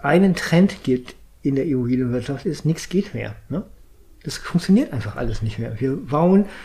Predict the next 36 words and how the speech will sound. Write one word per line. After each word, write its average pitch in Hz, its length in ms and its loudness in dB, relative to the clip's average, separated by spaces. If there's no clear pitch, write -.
eigentlich 151 460 -4
an 131 180 2
den 123 300 4
Zielgruppen, 180 760 2
die, 127 360 0
ich - 120 -10
sag 131 100 -2
mal, 123 220 -4
preiswerten 131 500 -2
Wohnraum 175 420 4
brauchen, 156 360 2
vorbei. 131 400 0
Wir 127 100 0
ba-, 123 220 -2
bauen 139 420 2
an 131 240 0
denen, 143 380 4
die 131 180 2
einfach 131 280 -2
mal 123 280 0
ihre 131 420 0
wohnungsnahen 135 800 2
Büros, 135 680 2
äh, 277 40 -4
brauchen, 143 920 2
um 147 160 0
da 143 80 4
mal 131 180 0
in 127 120 0
Ruhe 135 300 4
telefonieren 127 500 0
zu 170 140 -4
können 156 300 0
oder 139 200 0
so. 135 100 -2
Letztendlich 170 600 2